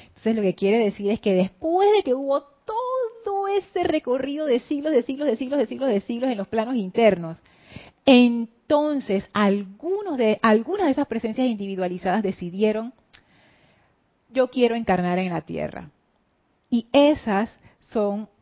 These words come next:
a las que se refiere aquí en este parrafito, vuelvo ahora al, al, al, al recuento del señor Maitreya, cuando él dice, "Ustedes atravesaron todas las esferas internas". Lo que pasa es que él no dice cuánto tomó eso, eones, eones, eones.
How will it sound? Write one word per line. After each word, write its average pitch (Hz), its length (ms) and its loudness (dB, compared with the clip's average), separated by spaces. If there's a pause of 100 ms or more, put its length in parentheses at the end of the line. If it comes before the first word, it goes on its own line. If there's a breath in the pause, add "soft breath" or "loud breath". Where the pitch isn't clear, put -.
(880)
a 202 120 6
las 196 140 6
que 202 100 0
se 202 120 0
refiere 202 380 2
aquí 220 320 0
en 208 140 -2
este 208 180 -2
parrafito, 190 640 -4
vuelvo 196 320 -2
ahora 208 180 2
al, 202 200 0
al, 170 380 2
al, 170 420 4 (580 soft breath)
al 190 120 4
recuento 196 340 0
del 226 100 0
señor 180 220 -8
Maitreya, 190 540 -2
cuando 185 260 -6
él 185 140 -4
dice, 175 400 -6 (680 loud breath)
"Ustedes 247 500 2
atravesaron 208 720 2
todas 254 240 2
las 226 120 2
esferas 208 340 2
internas". 170 680 0 (440 soft breath)
Lo 202 100 4
que 190 120 -2
pasa 214 160 2
es 233 60 0
que 196 140 4
él 196 80 -2
no 202 100 -4
dice 202 240 -6
cuánto 214 500 0
tomó 175 360 -8
eso, 175 400 -8
eones, 190 540 -4
eones, 180 420 -4
eones. 170 420 -8